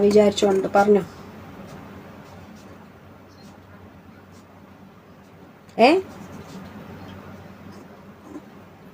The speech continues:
എന്തിനാ? ഇത് ആരാ ഇത്?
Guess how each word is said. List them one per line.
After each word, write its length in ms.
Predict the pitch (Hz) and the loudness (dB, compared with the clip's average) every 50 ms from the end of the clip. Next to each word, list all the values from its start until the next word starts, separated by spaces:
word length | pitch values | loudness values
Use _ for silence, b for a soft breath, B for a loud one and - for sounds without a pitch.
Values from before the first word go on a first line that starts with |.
| - 214 233 | -2 0 0
എന്തിനാ? 320 | 226 214 226 220 214 214 214 208 - - - - - - - - - - - - - - - - - - - - - - - - | 2 4 4 4 4 2 2 -2 -8 -16 -18 -18 -18 -20 -20 -20 -20 -20 -20 -20 -18 -18 -18 -18 -18 -18 -20 -20 -20 -10 0 4
ഇത് 120 | 262 320 302 269 | 4 6 6 6
ആരാ 200 | 262 277 302 294 262 | 6 8 8 8 8
ഇത്? 140 | 220 240 | 8 6